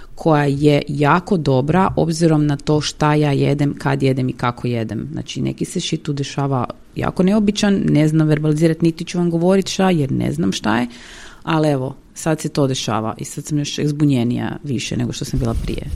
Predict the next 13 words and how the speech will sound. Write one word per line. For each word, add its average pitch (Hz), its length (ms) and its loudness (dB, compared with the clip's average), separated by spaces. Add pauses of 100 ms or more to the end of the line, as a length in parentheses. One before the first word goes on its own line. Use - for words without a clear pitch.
(140)
Jer 135 120 -2
probava, 151 560 2
onaš, 127 280 0
prvo 196 240 0
se 170 240 -2
jako 175 380 2
bilo 220 320 4
po-, 185 240 -6 (320)
pogoršalo 151 640 2 (680)
i 170 80 -2
sada 190 340 0
se 170 380 0 (840)
onak, 156 520 0